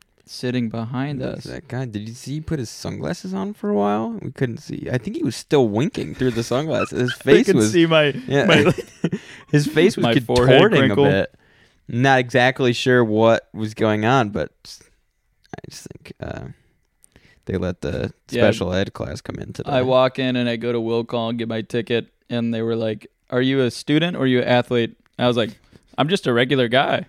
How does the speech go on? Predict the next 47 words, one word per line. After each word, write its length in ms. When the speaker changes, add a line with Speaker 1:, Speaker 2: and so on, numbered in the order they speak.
Speaker 1:
<laughs> 0
Speaker 2:
<laughs> 960
"I'm 200
just 320
me." 260
Speaker 1:
They 200
all 180
laughed 320
at 100
Speaker 2:
It's 100
Speaker 1:
me. 120
Speaker 2:
just 240
Gus. 300
Speaker 1:
Uh, 180
they 200
all 160
laughed 300
at 160
me. 340
I 140
was 140
like, 220
"I 80
don't, 160
I 120
don't 100
know 100
what 120
you 100
say 240
to 80
that." 220
Speaker 2:
Yeah, 280
yeah. 320
It's 160
just 240
me. 260
Speaker 1:
After 500
I 180
passed 420
them 220
and 100
got 140
my 120
ticket, 300
everything, 280
I, 300